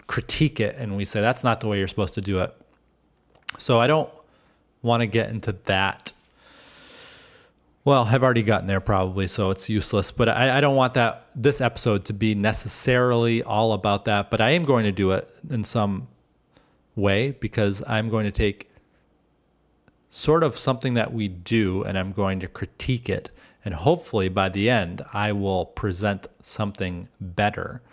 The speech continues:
But that's what happens when I kind of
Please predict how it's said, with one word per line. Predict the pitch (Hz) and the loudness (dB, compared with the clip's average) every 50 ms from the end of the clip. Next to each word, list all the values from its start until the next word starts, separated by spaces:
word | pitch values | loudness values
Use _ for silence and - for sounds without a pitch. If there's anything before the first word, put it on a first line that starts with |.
| - - - - - - _ _ _ _ - | -20 -20 -20 -20 -20 -20 _ _ _ _ -2
But | - 104 101 95 - | 0 0 0 2 2
that's | 113 113 110 - - - | 0 0 0 -2 -4 -2
what | 120 110 104 | -2 0 0
happens | 104 101 98 - - 98 98 95 90 - - | 0 0 0 -2 -4 -8 -6 -6 -8 -6 -4
when | 98 98 95 | -2 -2 0
I | 95 92 | 0 -2
kind | 92 - - 104 95 | -2 -4 -4 -4 -2
of | 92 90 85 - - - | -2 -4 -6 -8 -16 -20